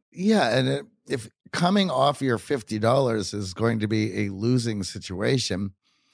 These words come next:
uh, how good can you feel about going into this situation and negotiate w-, knowing that anything that you do coming off that fifty dollars is a loss?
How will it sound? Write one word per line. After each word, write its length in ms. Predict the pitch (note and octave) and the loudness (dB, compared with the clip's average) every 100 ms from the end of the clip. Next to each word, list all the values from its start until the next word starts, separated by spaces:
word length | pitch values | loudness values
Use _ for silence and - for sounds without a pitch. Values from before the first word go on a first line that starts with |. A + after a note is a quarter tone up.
| _ _ _ _ - | _ _ _ _ -18
uh, 360 | - - - | -16 -16 -10
how 560 | - G2+ B2 E3 F3 A#2+ | -6 0 2 2 2 -2
good 280 | - E3 F3 | 0 2 0
can 200 | - C#3 | -2 -2
you 120 | C3+ | -2
feel 480 | G#2 - C#3+ D#3 B2+ | -2 -2 2 2 2
about 300 | A#2+ A2+ A2 | 2 0 -2
going 300 | G#2+ C3 C3+ | 0 0 0
into 180 | C#3+ C3+ | 0 -2
this 180 | A#2+ G#2+ | -2 -2
situation 880 | - G#2 G#2+ F2+ F2+ F#2 - G#2+ A2 _ _ - | -4 -6 -6 -6 -6 -6 -6 -6 -8 _ _ -8
and 340 | A2 D3+ F#3 | -2 0 2
negotiate 840 | F3 C#3+ C#3 D#3 F#3 - G2 G#2 - _ _ _ - | 0 0 2 2 0 -2 -2 -4 -8 _ _ _ -18
w-, 200 | A3+ D3 | -8 -4
knowing 440 | D3 D#3+ F3+ D#3 C3+ | 2 2 2 0 2
that 200 | C3+ C#3 | 2 2
anything 680 | D3 E3+ D#3+ E3 D#3+ C#3+ C3+ | 0 0 0 0 0 -2 -2
that 120 | C3+ | -2
you 220 | C#3+ C#3 C3 | 0 0 0
do 380 | A2 D#3 C#3+ | 2 4 4
coming 320 | B2 C3+ C3 B2+ | 2 0 0 2
off 180 | C3 | 0
that 160 | B2+ A2+ | 2 -2
fifty 220 | A#2+ A#2+ | -2 -4
dollars 380 | A2+ C#3+ C3 G2 | 0 2 2 0
is 60 | G#2 | 0
a 60 | |
loss? 400 | A2+ A#2+ - - | 2 0 -2 -10